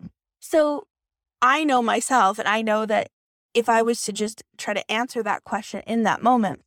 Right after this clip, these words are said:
my mind will get too involved, and it's likely that I'll, I'll be incorrect. But if I just say to spirit and say to the sitter, "Okay, I'm just gonna keep that question in the back of my mind. I'm gonna keep going with the reading, keep going with this, this link,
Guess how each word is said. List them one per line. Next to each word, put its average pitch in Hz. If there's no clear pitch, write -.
my 226
mind 226
will 214
get -
too -
involved, 190
and 202
it's 202
likely 202
that 185
I'll, 185
I'll 165
be 220
incorrect. 202
But 226
if 277
I 269
just 269
say 302
to -
spirit 196
and 220
say 240
to 226
the 214
sitter, 196
"Okay, -
I'm 226
just 269
gonna 392
keep -
that -
question -
in 240
the 220
back 190
of 185
my -
mind. 285
I'm 226
gonna 226
keep 226
going 240
with 302
the 302
reading, 208
keep -
going 262
with 269
this, -
this 220
link, 202